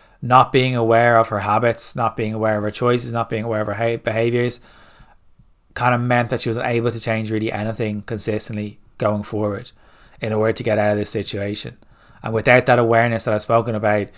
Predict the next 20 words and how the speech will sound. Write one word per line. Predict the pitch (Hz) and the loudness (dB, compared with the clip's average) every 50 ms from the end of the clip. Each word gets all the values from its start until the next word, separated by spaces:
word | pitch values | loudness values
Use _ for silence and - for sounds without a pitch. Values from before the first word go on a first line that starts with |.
| - - - - - - - - _ - | -20 -20 -20 -20 -20 -20 -20 -20 _ -12
she's, | - - - 123 107 101 - - - - | -8 -6 -4 -4 -4 -4 -6 -8 -10 -10
she's | - - 120 104 | -8 -8 -6 -4
destined | - 120 110 113 - - 120 110 101 | -2 0 0 0 0 -2 -6 -6 -8
to | - 120 | -8 -6
kind | - 117 110 | -4 -4 -4
of | 104 | -4
stay | - - 107 110 107 | -4 -4 -2 -2 -2
in | 107 107 | -2 -2
that | 104 101 | -4 -4
same | - 113 101 104 | -4 -4 -4 -6
cycle, | - 117 104 110 - 113 | -6 -4 -4 -4 -6 -6
the | 95 101 | -8 -6
same | - 123 110 107 | -6 -6 -6 -6
habits, | 98 104 104 110 120 117 - - - - _ - - - - _ _ _ _ - - | -2 -2 0 0 0 0 -2 -6 -12 -14 _ -20 -20 -20 -20 _ _ _ _ -10 -8
and | 135 123 | -4 -2
ultimately | 120 120 117 - 120 117 | -2 -2 -2 -2 -4 0
get | 110 117 113 | 2 0 0
the | - | 0
same | - - 113 110 107 | -2 -4 -4 -4 -4
results. | 107 104 123 117 - - - - - | -4 -2 -2 -2 -2 -4 -8 -16 -16